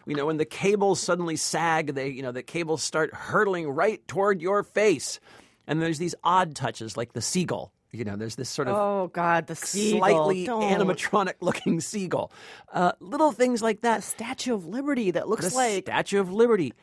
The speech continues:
Speaker 1: However, uh, I think all this is intentional, and I think what Zemeckis is trying to create, and I ultimately think it works, is this kind of fairy tale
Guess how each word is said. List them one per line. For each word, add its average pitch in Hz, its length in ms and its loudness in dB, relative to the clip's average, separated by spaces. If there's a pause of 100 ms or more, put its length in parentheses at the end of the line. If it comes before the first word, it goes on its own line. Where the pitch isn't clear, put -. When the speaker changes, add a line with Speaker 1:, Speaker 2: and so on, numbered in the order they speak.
(100)
Speaker 1:
However, 233 880 0 (320)
uh, 151 160 -2 (180)
I 160 120 0
think 233 380 -4
all 175 220 0
this 147 260 -4
is 151 140 -6
intentional, 135 880 -4
and 123 100 -4
I 123 100 -6
think 160 360 -2
what 160 220 2
Zemeckis 127 580 -2
is 107 140 -10
trying 135 380 -4
to 139 40 -4
create, 104 540 -6 (640)
and 127 120 -4
I 131 180 -6 (100)
ultimately 147 480 2
think 139 240 -4
it - 100 -4
works, 107 500 -4 (380)
is 151 160 2
this 160 220 -2
kind 202 260 -2
of - 80 -2
fairy 233 540 -2
tale 107 340 -6